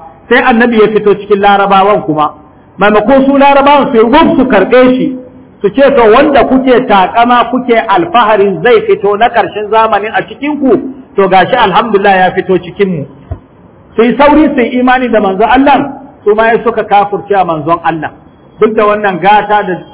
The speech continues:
tagomashi da Allah ya musu, ba su gani ba. "Walau nazzalnahu", Allah ya ce, "Da mun saukar da wannan Alƙur'anin ne ala ba'dil a'jamin", da waɗansu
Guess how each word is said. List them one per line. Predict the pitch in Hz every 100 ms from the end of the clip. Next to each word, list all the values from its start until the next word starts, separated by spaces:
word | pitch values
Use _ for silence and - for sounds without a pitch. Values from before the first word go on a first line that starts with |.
| -
tagomashi | - 160 196 214 214 202 175
da | 175
Allah | 180 170 160
ya | 170
musu, | 185 170 170 165 - - -
ba | 240 233
su | 240
gani | 220 214 208
ba. | 170 - - - - - - - _ - - - 170
"Walau | 190 285 339
nazzalnahu", | 285 214 160 233 240 240 240 180 147 - - - - _ _ _ -
Allah | 262 302 247
ya | 254 254
ce, | 240
"Da | 208 208 202
mun | 269 311 -
saukar | 294 294 302 294
da | 254
wannan | 220 262 269 254 226 247
Alƙur'anin | 214 190 - 208 202 233 247 254 226 185 170
ne | 202 214 165 - - - - - - _ _ _ -
ala | 190 208 226 220 180
ba'dil | 196 254 240 226 240
a'jamin", | 208 208 175 185 233 226 226 - - - - - -
da | 185
waɗansu | 196 233 254 254 254